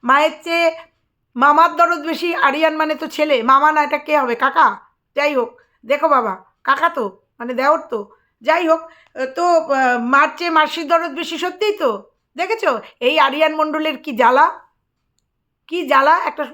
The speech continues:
ভালো কথা বলেছে, ভালোভাবে উত্তর দিলেই হতো। সেশন শুরু হলে পরেই অর্ককে স্কুলে দেওয়া হবে। হ্যাঁ, তোমরা দেখাবে,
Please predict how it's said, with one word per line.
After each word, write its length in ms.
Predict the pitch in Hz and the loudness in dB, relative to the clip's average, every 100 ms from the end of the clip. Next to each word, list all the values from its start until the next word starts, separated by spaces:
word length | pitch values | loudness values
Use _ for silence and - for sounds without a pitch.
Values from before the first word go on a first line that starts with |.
| 240 | -2
ভালো 240 | 233 311 320 | 0 0 0
কথা 220 | 269 277 | -2 -2
বলেছে, 300 | 277 269 277 | -4 -4 -2
ভালোভাবে 420 | 262 302 311 302 | 0 2 2 -2
উত্তর 240 | 302 311 | -8 -12
দিলেই 280 | 320 320 320 | -8 -4 -2
হতো। 320 | 285 285 302 | -2 -2 -6
সেশন 360 | 302 269 247 269 | -4 -6 -4 -6
শুরু 200 | 262 269 | -6 -4
হলে 200 | 277 269 | -2 -2
পরেই 300 | 262 262 320 | -2 -2 0
অর্ককে 360 | 285 254 254 277 | -2 -4 -16 -18
স্কুলে 300 | - 254 254 | -12 -4 2
দেওয়া 200 | 269 254 | 2 2
হবে। 220 | 240 285 - _ _ _ _ _ | 0 -4 -6 _ _ _ _ _
হ্যাঁ, 280 | - 269 349 - - _ | -6 -2 -2 -6 -20 _
তোমরা 260 | - 330 330 | -14 -2 0
দেখাবে, 800 | 277 339 339 370 349 302 285 - | 2 2 4 2 4 2 2 -14